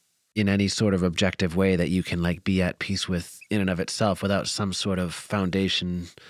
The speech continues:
of beliefs, whatever they may be, or philosophies, or, you know, just, you have to have reasoned your way or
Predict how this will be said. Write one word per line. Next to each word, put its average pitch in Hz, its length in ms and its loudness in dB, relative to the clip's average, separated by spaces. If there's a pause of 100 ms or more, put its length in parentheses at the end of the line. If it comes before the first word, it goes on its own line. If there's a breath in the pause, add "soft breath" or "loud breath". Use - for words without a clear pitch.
(320 loud breath)
of 98 180 0
beliefs, 98 560 0
whatever 98 320 2
they 92 140 4
may 90 220 2
be, 95 320 2
or 85 120 -2
philosophies, 98 760 -2
or, 92 200 -4
you 101 80 -2
know, 98 140 0
just, 101 420 -2 (800 loud breath)
you 110 180 2
have 120 220 2
to 117 140 2
have 90 340 2
reasoned 95 380 2
your 92 160 4
way 92 400 4
or 92 460 0